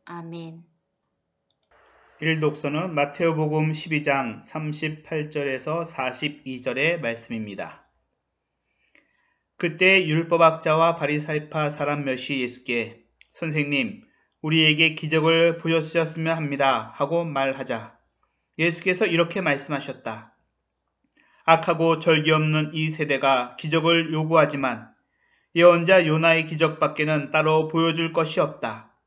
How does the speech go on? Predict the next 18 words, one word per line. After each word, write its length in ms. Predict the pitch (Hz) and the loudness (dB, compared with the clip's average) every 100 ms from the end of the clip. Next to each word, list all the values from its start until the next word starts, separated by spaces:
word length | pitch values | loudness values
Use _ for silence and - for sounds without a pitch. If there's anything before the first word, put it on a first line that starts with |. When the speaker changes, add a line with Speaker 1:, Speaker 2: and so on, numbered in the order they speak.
| _ _ _ _ _ _ - | _ _ _ _ _ _ 0
Speaker 2:
요나가 380 | 170 180 190 190 | 2 6 6 4
큰 260 | 220 208 202 | 2 -4 0
바다 480 | 180 165 170 165 165 | 4 8 8 8 4
괴물의 800 | 165 156 151 156 151 151 151 _ | -2 0 2 4 2 0 -6 _
뱃속에서 680 | 165 156 180 180 170 185 175 | -4 -2 0 2 4 4 2
삼 380 | 175 202 196 185 | 0 0 0 -2
주야를 420 | 170 160 160 156 | 4 4 4 -2
지냈던 460 | 156 151 151 151 | -2 -2 -2 -2
것 180 | 151 147 | -2 -4
같이 640 | 143 - - 135 110 110 _ _ _ _ | -6 -10 -8 -6 -6 -10 _ _ _ _
사람의 380 | - 170 156 156 | 0 4 4 4
아들도 640 | 147 147 143 151 135 - | 2 0 2 0 0 0
땅 260 | 175 175 170 | 2 2 0
속에서 720 | 170 165 156 160 156 120 - - | -4 0 0 2 0 0 -6 -20
삼 420 | _ - 185 180 175 | _ -2 0 0 -8
주야를 540 | 170 156 156 156 151 | 2 4 4 4 2
보낼 380 | 151 147 143 143 | 0 2 0 0
것이다. 600 | 135 - 117 110 110 | -4 -4 -6 -6 -8